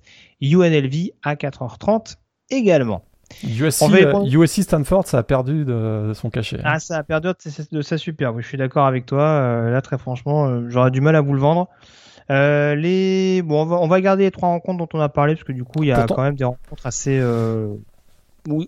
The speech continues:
Speaker 1: où on désigne assez facilement des favoris. T'allais dire quelque chose, Morgane ?
Speaker 2: Oui, pourtant, ce sera le, le gros, euh, Pac-twelve af-, After Dark, a priori. <laughs> On sait jamais.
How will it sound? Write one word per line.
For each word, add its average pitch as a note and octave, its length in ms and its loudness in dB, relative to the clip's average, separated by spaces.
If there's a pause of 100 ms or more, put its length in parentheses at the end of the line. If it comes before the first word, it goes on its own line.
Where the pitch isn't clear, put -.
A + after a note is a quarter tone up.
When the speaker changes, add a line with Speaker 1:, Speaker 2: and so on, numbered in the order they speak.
Speaker 1:
où D3+ 180 2
on D#3+ 60 6
désigne D#3 300 2
assez D#3 180 0
facilement D#3+ 360 0
des D#3 100 0
favoris. C#3 400 0
T'allais C#3+ 160 0
dire E3 140 2
quelque E3+ 140 -4
chose, F#3 100 0
Morgane ? F3 300 0
Speaker 2:
Oui, D3+ 160 0
pourtant, - 300 -2
ce C#3+ 140 -4
sera C#3+ 220 0
le, A2+ 240 0
le A2 180 -4
gros, C3 300 0
euh, A2+ 60 -2
Pac-twelve B2 540 -6
af-, G#2+ 240 -4
After B2 280 -4
Dark, A2 260 -4
a G#2+ 60 -4
priori. G#2 420 -6 (420)
<laughs> - 460 -6
On F3+ 100 -4
sait C3 160 -2
jamais. D#3 240 0